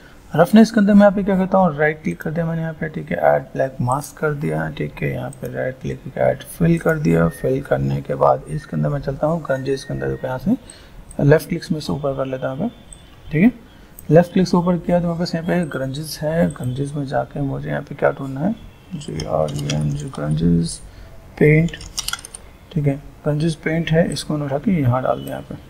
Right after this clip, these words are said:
ठीक है। आपको दिखेगा यहाँ पे, देखो यहाँ पर अगर ध्यान से देखो तो यहाँ पे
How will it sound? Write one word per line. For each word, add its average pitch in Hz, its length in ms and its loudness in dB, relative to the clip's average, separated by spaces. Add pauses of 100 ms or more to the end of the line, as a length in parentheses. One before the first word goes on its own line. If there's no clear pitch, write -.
(760)
ठीक 180 140 -2
है। 214 60 2
आपको - 160 2
दिखेगा 151 240 0
यहाँ 143 140 2
पे, 147 60 -4
देखो 147 200 -4
यहाँ 135 240 0
पर 180 120 -2
अगर 160 100 -2
ध्यान 135 160 -2
से 156 100 -6
देखो 156 180 -8
तो 151 100 -12
यहाँ 147 120 2
पे 233 320 -4